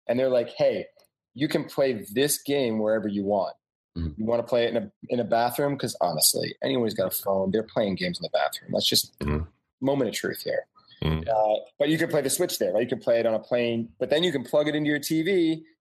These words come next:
Speaker 1: and you can play that shit on your big T V. It's, it hits everything you wanna hit, right? You can use a regular controller, or you can use a little, uh, whatever those sticks are called.
Speaker 3: Joy-Cons.
Speaker 1: Yeah, Joy-Cons. I guess that's, yeah. It's pretty standard. But, like, uh,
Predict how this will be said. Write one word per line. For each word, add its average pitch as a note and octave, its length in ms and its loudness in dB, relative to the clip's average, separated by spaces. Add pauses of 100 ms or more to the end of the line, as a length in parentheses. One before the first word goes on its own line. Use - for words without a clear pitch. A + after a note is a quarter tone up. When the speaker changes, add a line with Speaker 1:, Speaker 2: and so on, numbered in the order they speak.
Speaker 1:
and B2 100 2
you A#2+ 60 2
can A#2+ 100 0
play D3 140 -2
that C3 160 0
shit B2 160 0
on B2 120 2
your A#2+ 100 -2
big A#2 160 -2
T C#3 160 -4
V. D3 320 0 (540)
It's, - 540 2 (520)
it - 240 0
hits D#3 180 0
everything D3+ 420 0
you C#3 120 2
wanna B2+ 240 2
hit, A#2+ 220 -2
right? A#2 140 2
You A#2+ 120 -2
can A#2+ 120 0
use A#2 220 0
a B2 80 0
regular A#2+ 320 0
controller, C3+ 800 0 (200)
or A#2+ 140 0
you A#2+ 120 0
can A#2+ 120 -2
use A2 240 0
a A2 60 2
little, G#2+ 280 0
uh, G2+ 300 4 (180)
whatever G#2 220 2
those G2 320 -2 (120)
sticks - 360 0
are F#2+ 60 -2
called. F2+ 240 0
Speaker 3:
Joy-Cons. F2 540 -4 (280)
Speaker 1:
Yeah, F#2 220 2 (380)
Joy-Cons. F#2+ 440 0
I G#2+ 60 2
guess G2 180 0
that's, - 340 0
yeah. - 180 -6 (1600)
It's - 100 -18
pretty G2+ 160 0
standard. F2+ 400 0
But, B2 180 0
like, C3+ 240 0
uh, A#2+ 420 4